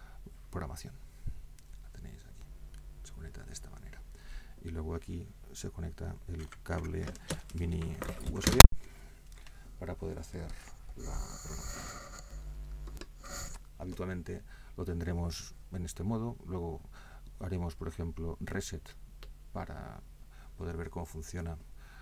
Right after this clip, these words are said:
lo que, el programa que tenemos subido. En este caso tenemos un programa de ejemplo que se viene por defecto, que veis que apretando los botones se van cambiando las pantallas y se ven también los leds.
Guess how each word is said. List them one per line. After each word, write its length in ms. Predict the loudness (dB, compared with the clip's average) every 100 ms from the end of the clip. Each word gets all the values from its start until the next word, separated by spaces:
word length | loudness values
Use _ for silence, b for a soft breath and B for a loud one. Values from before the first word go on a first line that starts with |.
| B B
lo 240 | -2 0
que, 360 | 0 -2 0 -2
el 100 | -4
programa 240 | -2 0 0
que 60 |
tenemos 260 | 0 -2 -4
subido. 480 | -2 0 0 -2 -6 -10 -8
En 100 | -8
este 200 | -6 -6
caso 160 | -6
tenemos 180 | -4 -2
un 80 | -4
programa 400 | -4 -4 -4 -4
de 80 | -6
ejemplo 380 | -4 -4 -4 -6
que 80 |
se 80 | -6 -6 -4
viene 160 | -4
por 180 | -4 -4
defecto, 460 | -4 -4 -4 -6 -8 B B B
que 120 | -4
veis 280 | -2 -2 -4
que 260 | -4 -4 -6 -10 -8
apretando 480 | -4 -4 -4 -4 -2
los 120 | -2
botones 560 | -2 -2 -2 -4 -6 -8 B B B B B
se 180 | -2
van 720 | 0 2 0 0 -2 -2 -4 -8 -12 -12 -12 -12 -12 -6
cambiando 380 | -4 -2 -2
las 120 | -4 -4
pantallas 760 | -4 0 0 0 -4 -8 -10 -12 -8
y 140 | -4 -4
se 200 | -2 -2
ven 480 | 0 -2 -2 -4 -6
también 460 | -6 -6 -4 -4 -6 B B B
los 200 | -4 -2
leds. 440 | -2 -6 -8 -10